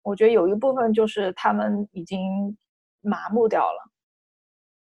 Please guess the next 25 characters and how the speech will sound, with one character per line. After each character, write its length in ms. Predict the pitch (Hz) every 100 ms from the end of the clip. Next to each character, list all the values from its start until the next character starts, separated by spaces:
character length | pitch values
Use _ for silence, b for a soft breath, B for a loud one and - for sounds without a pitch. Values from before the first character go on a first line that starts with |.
| - 214
嗯， 80 | 202
对， 200 | 202 185
因 120 | 226
为 100 | 226
就 160 | 233 220
是 80 |
日 180 | - 240
复 160 | 240 208
一 100 | 196
日， 120 | 208
就 40 |
像 140 | 226 202
我 60 |
们 100 | -
刚 120 | 196 196
才 100 | 185
提 160 | -
到 160 | 196 196
的， 80 | 185
就 80 |
很 260 | 190 202 185
多， 160 | 196 196
比 100 | 185
如 180 | 175
说， 240 | 185 196